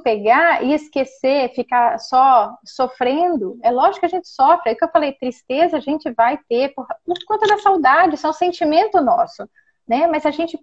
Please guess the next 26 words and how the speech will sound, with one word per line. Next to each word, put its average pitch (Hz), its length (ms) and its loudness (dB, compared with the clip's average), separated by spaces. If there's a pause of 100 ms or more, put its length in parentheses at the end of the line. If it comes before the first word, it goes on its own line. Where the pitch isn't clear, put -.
também 359 540 -2
precisa 262 720 0 (540)
de 226 160 -6
continuar. 269 640 0 (560)
A - 60 -12
gente 208 200 -6
precisa 208 380 -6
continuar 208 380 -4
evoluindo 226 560 -2
e 277 40 -4
precisa 262 360 -8
falar 262 160 0
assim, 262 200 -2
"Puxa 320 360 -2
vida, 202 360 -6 (300)
eu 214 100 -2
acho 254 200 0
que - 80 -2
ela 285 80 0
teria 285 180 0
muito 339 260 2
orgulho 285 440 2
se 302 100 -2
eu 294 60 0
continuasse 294 760 0
aqui 254 400 -6